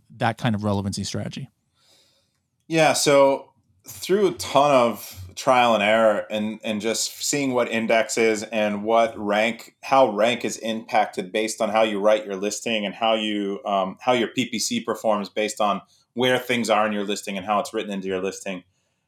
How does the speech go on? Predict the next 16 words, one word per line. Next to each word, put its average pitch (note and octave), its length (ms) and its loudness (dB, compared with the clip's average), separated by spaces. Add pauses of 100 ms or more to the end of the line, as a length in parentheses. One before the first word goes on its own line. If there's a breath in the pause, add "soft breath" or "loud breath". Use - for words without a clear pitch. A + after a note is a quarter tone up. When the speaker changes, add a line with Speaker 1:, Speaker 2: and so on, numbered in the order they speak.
(120)
Speaker 2:
Um, G2+ 400 2 (580)
and A#2 140 -4
then A2+ 160 -2
talking A#2 400 2
to G#2+ 140 -2
very G#2+ 360 2
smart G#2+ 320 -2
people, G2+ 380 -6
s-, - 140 -6
people - 340 -6
much G#2+ 160 -2
smarter G#2 320 0
than, G2 300 -6
than F#2+ 100 -6
I G#2 160 -2
am, G2 160 -2